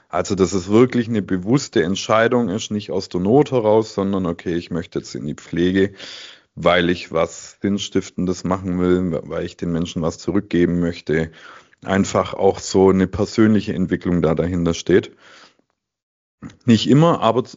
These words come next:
ich hab's eigentlich in der überwiegenden Mehrheit von den Fällen, wo jemand quasi in einem höheren Alter zu uns gewechselt ist als Azubi,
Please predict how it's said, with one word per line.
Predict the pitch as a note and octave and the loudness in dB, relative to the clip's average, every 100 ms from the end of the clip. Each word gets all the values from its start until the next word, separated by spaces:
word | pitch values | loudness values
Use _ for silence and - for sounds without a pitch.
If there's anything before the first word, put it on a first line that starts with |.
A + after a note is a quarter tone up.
| _ | _
ich | G2+ G#2+ B2+ | -12 -8 -6
hab's | A#2 - - - _ - | -6 -8 -12 -16 _ -10
eigentlich | G2+ G#2+ G#2 G2 - | -4 -2 -2 -4 -8
in | F#2+ | -2
der | F#2 - | 0 0
überwiegenden | C#3 D3+ B2+ G#2+ A2+ A2+ G2+ G2 F#2 F2+ | 0 2 4 6 4 4 2 4 4 4
Mehrheit | F#2 F#2+ G#2+ G#2 F2 E2 - - _ _ _ _ _ _ | 4 4 2 0 0 0 -6 -20 _ _ _ _ _ _
von | _ - F#2 F2+ | _ -4 0 0
den | F2 F2 F2 | 0 -2 -2
Fällen, | - G2+ F#2 F#2+ F2+ | -2 2 2 2 0
wo | F2 | 0
jemand | F2 F2 F2 E2+ - - | 0 -2 -4 -6 -12 -18
quasi | - E2+ - - | -8 -6 -6 -8
in | - E2+ | -8 -8
einem | E2 E2+ - _ | -8 -10 -12 _
höheren | G#2+ B2 G#2+ G2 | 4 4 6 2
Alter | - G2 F#2 | 0 0 0
zu | - F#2 | -4 -8
uns | F2+ F2+ - | -8 -10 -12
gewechselt | C2+ F2 - - | -10 -8 -10 -10
ist | D#2 - | -10 -10
als | D2 - | -10 -10
Azubi, | - - F2 F2 F2 | -12 -6 -4 -2 -4